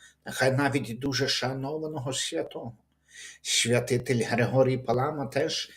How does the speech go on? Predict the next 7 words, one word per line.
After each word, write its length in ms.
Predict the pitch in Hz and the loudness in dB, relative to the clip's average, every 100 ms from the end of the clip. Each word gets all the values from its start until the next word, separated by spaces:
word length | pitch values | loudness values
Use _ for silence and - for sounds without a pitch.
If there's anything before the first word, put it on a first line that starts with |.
| - - - | -20 -12 -4
наполягав 600 | 131 143 139 135 165 156 | 0 6 6 6 2 0
на 100 | 151 | -2
такому 400 | 123 117 151 139 | -4 -4 0 4
розумінні 600 | 139 143 143 165 160 147 | 4 4 0 -2 -2 -4
дії 720 | 131 151 165 165 165 - - | -2 -2 -2 -2 -4 -6 -10
любові 540 | 127 135 131 147 147 - | -4 -2 -2 -2 -4 -4
Божої. 420 | 151 - - - | -10 -12 -20 -20